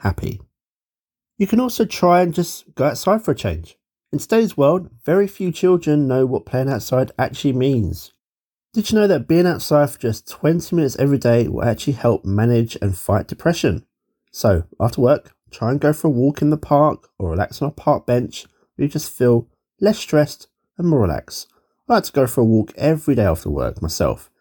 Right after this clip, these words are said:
and it can make a real difference and help clear your head. You can also get some exercise.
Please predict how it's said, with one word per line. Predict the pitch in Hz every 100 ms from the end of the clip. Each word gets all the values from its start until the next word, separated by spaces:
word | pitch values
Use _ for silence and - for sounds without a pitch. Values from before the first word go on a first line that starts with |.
| _ -
and | 98
it | -
can | - 127 135
make | 120 -
a | 98
real | 95 104 117 123 123
difference | 110 87 90 82 -
and | 98
help | 90 -
clear | - - 82
your | 78
head. | 92 62 - _ _ _ _ _ _ _
You | 123
can | 139
also | - 165 165 185 175 - _ _ _
get | - 92
some | - 185
exercise. | 220 - 196 127 87 -